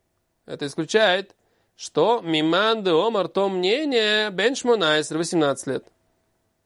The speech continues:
Точка. То есть мы говорим, до двадцати лет он не может продавать имущество отца.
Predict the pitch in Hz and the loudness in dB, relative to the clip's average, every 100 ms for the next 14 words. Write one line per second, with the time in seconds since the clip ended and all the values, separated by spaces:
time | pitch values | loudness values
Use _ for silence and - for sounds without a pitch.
0 | _ _ _ _ _ _ _ _ _ _ | _ _ _ _ _ _ _ _ _ _
1 | - 127 - - _ _ _ _ _ _ | -6 -6 -6 -18 _ _ _ _ _ _
2 | _ _ - - 165 202 160 151 190 156 | _ _ -20 -2 0 2 2 2 0 2
3 | 190 170 165 - 156 175 240 - - 160 | 0 0 -4 -2 0 2 0 -2 -2 0
4 | 185 - 143 170 202 - 151 165 196 147 | 0 -4 -2 0 -2 -4 -2 -2 0 -2
5 | 151 147 143 - 120 117 - | -2 -2 -4 -2 -4 -4 -8